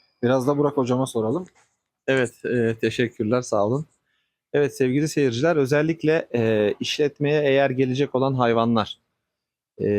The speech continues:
Speaker 2: bildiğiniz bir yerde, yani yurt dışından değil de yurt içinden geliyorsa ya da gitmiş, siz gidip alıp getiriyorsanız, e, yola çıkmadan önce yolla ilgili gerekli antibiyotiklerini, yani koruyucu ve uzun etkili antibiyotiklerini mutlaka yapın.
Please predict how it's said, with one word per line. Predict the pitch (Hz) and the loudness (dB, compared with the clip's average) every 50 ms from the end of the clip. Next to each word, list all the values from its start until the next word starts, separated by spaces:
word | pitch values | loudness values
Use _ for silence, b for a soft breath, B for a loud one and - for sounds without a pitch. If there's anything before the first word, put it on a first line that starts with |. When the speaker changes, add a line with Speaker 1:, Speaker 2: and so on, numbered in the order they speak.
| 104 104 101 98 98 98 92 92 95 - 50 - - - | 0 0 0 0 0 0 0 -2 -2 -2 -4 -4 -6 -6
Speaker 2:
bildiğiniz | - - 117 113 120 131 127 127 139 143 147 160 156 139 123 | -8 -8 -6 -4 -2 -2 0 0 0 0 0 0 -2 0 0
bir | 120 | 2
yerde, | 110 101 95 | 2 2 2
yani | 95 104 113 113 113 | 2 2 2 0 0
yurt | 131 143 - - | -2 -2 -4 -6
dışından | - - - 135 139 135 135 139 160 | -8 -6 -2 0 0 0 0 0 0
değil | 160 151 131 | -2 0 0
de | 120 | -2
yurt | 110 117 139 156 - - | 0 0 -2 -4 -6 -10
içinden | - - - 135 147 151 | -10 -6 -2 0 0 0
geliyorsa | 147 131 123 117 113 131 123 113 - - 107 | 0 2 0 0 2 0 0 -2 -2 -2 0
ya | 110 120 | 0 0
da | 139 131 | 0 0
gitmiş, | 131 127 135 123 _ - 139 - - - - | -2 -2 -6 -6 _ -6 -6 -4 -4 -6 -6
siz | - - 160 151 139 | -6 -4 -4 -2 -2
gidip | 143 131 151 - - | -4 -4 -6 -4 -2
alıp | - 131 147 - - | -2 -2 -2 -2 -2
getiriyorsanız, | 131 123 - - 135 151 151 123 - 120 127 156 151 - - _ - | -2 -4 -2 -2 -2 -2 -2 0 -2 -2 -2 -2 -4 -6 -8 _ 0
e, | 127 135 | 0 2
yola | 135 135 131 139 151 160 | 2 2 2 2 2 0
çıkmadan | 151 - 170 - - 143 117 117 117 123 | 0 -4 -6 -4 -2 0 0 2 2 0
önce | 120 117 110 113 151 160 - - _ _ _ _ _ _ _ 113 | 0 0 0 0 -2 -2 -4 -6 _ _ _ _ _ _ _ -2
yolla | 123 151 165 165 151 135 | 0 0 2 2 0 0
ilgili | 123 113 107 117 123 143 135 | 0 0 0 -2 -2 0 0
gerekli | 123 123 127 127 - 147 143 | 0 0 0 0 0 0 0
antibiyotiklerini, | 139 131 - 131 127 131 127 120 - - _ 120 110 101 98 | 0 0 -2 -2 -2 -2 -2 -2 -4 -6 _ -2 0 0 0
yani | 101 101 - | 0 -2 -2
koruyucu | - 127 123 131 131 123 - - | -2 0 0 0 0 0 0 0
ve | 156 | 0
uzun | 147 127 127 143 165 | 0 0 0 0 0
etkili | 156 131 - - - 117 | 0 -2 -2 -2 -2 0
antibiyotiklerini | 117 110 - - 131 127 120 - _ - 107 101 104 | 0 0 -2 -2 0 -2 -2 -2 _ -2 -2 0 0
mutlaka | 117 160 175 - - 117 - - 135 127 | 0 0 0 0 -2 -2 0 2 2 2
yapın. | 123 107 101 - - - | 2 0 0 -4 -10 -20